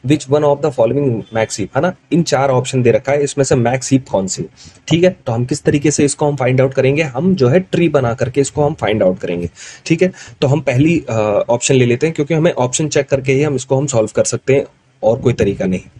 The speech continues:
ठीक है, तो हम पहले पहली वाली एरर ले लेते हैं, है ना? तो पहले पच्चीस ले लेते हैं, है ना? पच्चीस ले लिया हमने, फिर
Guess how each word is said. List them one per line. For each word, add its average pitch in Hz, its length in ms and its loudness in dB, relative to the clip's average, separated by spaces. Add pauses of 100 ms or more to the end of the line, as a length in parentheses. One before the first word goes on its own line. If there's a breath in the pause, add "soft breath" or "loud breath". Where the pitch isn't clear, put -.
(540 soft breath)
ठीक 147 140 0
है, 160 60 2
तो 139 120 0
हम 123 140 -4
पहले 123 280 2
पहली 131 360 0
वाली 127 180 2
एरर 113 220 0
ले 104 140 2
लेते 95 240 -4
हैं, 95 100 -10
है 120 60 -6
ना? 165 60 -4
तो - 360 -16
पहले 127 140 4
पच्चीस 131 340 -2
ले 151 60 4
लेते 147 200 0
हैं, 131 80 2
है 123 60 2
ना? 120 60 2
पच्चीस 123 380 -2
ले 123 80 4
लिया 120 180 2
हमने, 110 140 -8 (360 loud breath)
फिर 143 180 2